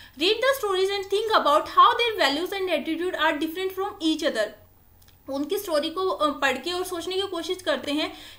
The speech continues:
कि उनके वैल्यूज और एटीट्यूड में कैसे डिफरेंट है एक दूसरे से, क्या डिफरेंसेस हैं उनके एटीट्यूड में और वैल्यूज में। So first of all start with Surbhi the paint, uh, the painter who is entrepreneur। Surbhi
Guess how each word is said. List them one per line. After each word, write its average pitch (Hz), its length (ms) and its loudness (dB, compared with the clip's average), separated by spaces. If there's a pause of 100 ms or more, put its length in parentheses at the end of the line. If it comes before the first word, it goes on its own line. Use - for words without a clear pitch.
कि 370 80 2
उनके 427 200 0
वैल्यूज 320 440 2
और 427 120 2
एटीट्यूड 330 460 0
में 403 360 -4 (180)
कैसे 339 300 2
डिफरेंट 359 560 -2
है 247 400 -2 (180)
एक 302 220 0
दूसरे 285 320 0
से, 254 180 -4 (480)
क्या 392 220 8
डिफरेंसेस 339 540 -2
हैं 339 80 2
उनके 320 280 0
एटीट्यूड 302 480 -2
में 359 160 -2
और 427 80 0
वैल्यूज 285 460 0
में। 247 200 -6 (580)
So 415 60 0
first 440 380 2
of 427 60 0
all 440 240 0
start 294 260 6
with 381 200 0
Surbhi 349 420 0
the 403 60 -4
paint, 277 340 -2
uh, 262 460 -4
the 294 140 4
painter 302 420 2
who 302 100 -2
is 349 220 -2 (140)
entrepreneur। 285 520 0 (540)
Surbhi 440 300 4